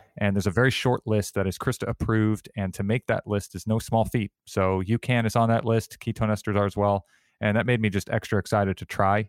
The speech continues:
out, uh, Delta G. So I decided to, um, you know, I haven't been training and racing seriously like you and John,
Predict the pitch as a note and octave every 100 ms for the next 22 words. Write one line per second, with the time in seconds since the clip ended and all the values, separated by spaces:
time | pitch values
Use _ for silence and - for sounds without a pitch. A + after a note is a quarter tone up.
0 | - G2+ A2 - G#2 G2 F#2+ G#2 - F2+
1 | G#2+ C#3+ _ _ _ _ - A#2 G#2+ -
2 | B2+ B2 - - A2 G#2+ G2+ - G2+ F#2+
3 | F#2+ F#2 F2+ - - G#2+ G#2+ B2 A#2+ G2+
4 | G#2+ - A2+ A2+ A#2 A2 G2 F#2 G#2 -
5 | G#2+ G2+ - A2 A2 - B2 A2 F#2 -
6 | G#2 A#2 G2 G2+ C3+ F3+